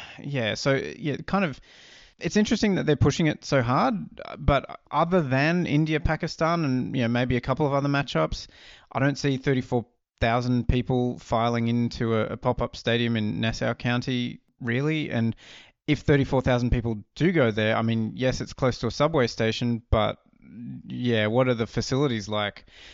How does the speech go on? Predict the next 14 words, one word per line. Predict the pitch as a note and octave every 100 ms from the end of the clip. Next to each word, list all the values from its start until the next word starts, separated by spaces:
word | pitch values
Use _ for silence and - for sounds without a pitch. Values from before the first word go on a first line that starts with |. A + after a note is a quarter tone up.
| - -
and | B2
what | B2+ -
kind | B2
of |
facilities | - A#2+ C3 A#2+ A2 A#2
are |
you | A2
gonna | A#2 G#2+
be | G#2
able | B2 A#2
to | G2+ - -
get | A#2 - -
in | A#2 A2 G#2
time | - E3 D#3+ G2+ G2